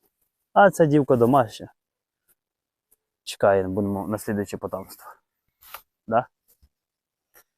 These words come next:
От таке. Таке наше сьогоднішнє відео про електропастух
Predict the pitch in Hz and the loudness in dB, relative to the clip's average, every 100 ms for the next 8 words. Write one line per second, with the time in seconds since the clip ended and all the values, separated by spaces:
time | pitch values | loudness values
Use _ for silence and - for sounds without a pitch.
0 | _ _ _ - 104 107 - 95 - _ | _ _ _ -20 -20 -18 -16 -18 -20 _
1 | _ _ _ _ _ _ _ - 120 107 | _ _ _ _ _ _ _ -16 -12 -10
2 | 104 - 107 101 101 - 113 185 165 160 | -12 -14 -12 -10 -10 -10 -4 -2 -2 -4
3 | 156 _ _ _ _ _ - 110 90 _ | -8 _ _ _ _ _ -4 -4 -4 _
4 | _ _ _ _ _ _ _ _ 98 110 | _ _ _ _ _ _ _ _ -8 -8
5 | 113 - 143 - 190 - - | -8 -10 -10 -4 -4 -4 -16